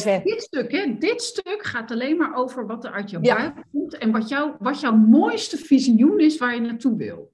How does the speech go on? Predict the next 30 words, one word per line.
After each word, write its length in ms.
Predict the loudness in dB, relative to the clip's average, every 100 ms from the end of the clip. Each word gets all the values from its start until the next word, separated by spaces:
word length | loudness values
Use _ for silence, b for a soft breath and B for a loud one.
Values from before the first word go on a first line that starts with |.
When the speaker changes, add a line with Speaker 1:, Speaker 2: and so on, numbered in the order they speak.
| _
Speaker 1:
Ja. 440 | 0 0 -2 -16 _ _ -4
Speaker 2:
Ongeacht 960 | -2 -2 -8 -4 -2 -2 -6 -18 -20 _ _ -6
als 200 | -4 -4
geld 380 | -2 -2 -2 2
geen 180 | 2 4
rol 160 | 2
speelt. 440 | -2 -8 -12 -12 -2
Die 220 | 4 6
zit 220 | 4 2
hier 240 | 2 2 0
ook 140 | -4
in. 360 | -6 -8 -10 _ _ _ _ _ _ _
Die 200 | -2 -2
vond 220 | 2 0 0
ik 80 | 0
ook 180 | -2
ergens. 380 | -2 -6 -8 -6
Als 220 | -2 -2 -4
geld 360 | -8 -4 -2 -4 -2
geen 240 | 0 2
rol 180 | 0 0
speelt, 520 | -4 -8 -8 -8 -10 -4
wat 260 | -4 0
dan? 460 | 0 0 -2 -6 -12 -10
Speaker 1:
Ja. 300 | -2 -2 -2
Speaker 2:
Waar 300 | -2 -2 -4
sta 340 | -6 -2 -2 0
je 160 | 0
dan 380 | 0 0 -2 -2
over 720 | -2 -2 -2 -4 -4 -6 -14